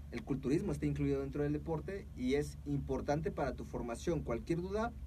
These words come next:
visita el sitio de w w w punto ahmedweb punto com o en la página de Facebook de Ahmed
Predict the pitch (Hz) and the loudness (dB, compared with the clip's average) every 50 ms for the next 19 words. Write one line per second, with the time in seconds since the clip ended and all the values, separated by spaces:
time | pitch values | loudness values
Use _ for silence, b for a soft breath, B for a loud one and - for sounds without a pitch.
0 | - - 254 247 - 196 - - 175 175 175 170 B B B B B B B B | -6 -4 -4 -4 -2 -4 -4 -2 -2 -2 -2 -2 B B B B B B B B
1 | 123 - - 175 170 180 175 156 165 170 160 165 170 160 143 131 147 143 147 156 | -4 -2 -2 0 2 2 2 2 2 0 0 2 4 4 4 4 4 2 0 -2
2 | 151 147 156 143 143 147 143 143 147 143 143 - - 123 120 147 147 165 214 247 | -2 0 0 0 0 0 0 0 0 -2 -2 -2 -4 -4 -2 -2 0 2 2 2
3 | 247 - - - 208 143 135 127 123 113 - - 202 214 - 170 165 147 135 123 | 0 -2 -2 2 2 2 4 2 0 0 2 2 2 4 2 2 0 0 0 0
4 | 113 110 - 139 143 139 147 139 143 117 110 123 151 208 | 0 2 2 2 2 2 0 -2 -2 -2 0 0 2 0